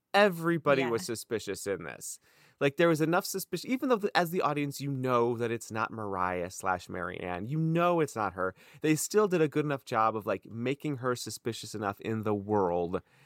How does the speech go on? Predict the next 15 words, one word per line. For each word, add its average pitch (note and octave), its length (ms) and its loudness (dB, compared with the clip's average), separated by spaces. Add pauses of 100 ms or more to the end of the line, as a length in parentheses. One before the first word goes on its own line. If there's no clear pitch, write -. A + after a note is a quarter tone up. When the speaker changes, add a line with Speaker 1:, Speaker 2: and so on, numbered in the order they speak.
(380)
Speaker 1:
beyond E3+ 800 2
just, C3 300 -4
like, G#2+ 320 -2 (1300)
hokey B2 920 2
witch A#2 480 0
stuff, - 340 2
like, A2 140 0
making C3 340 -2
her, B2 120 -2
like, G#2+ 160 -2
no, A2+ 220 0
she G2+ 180 -8
had G2+ 360 0
means, C3 600 -2 (300)
motive, A#2 500 2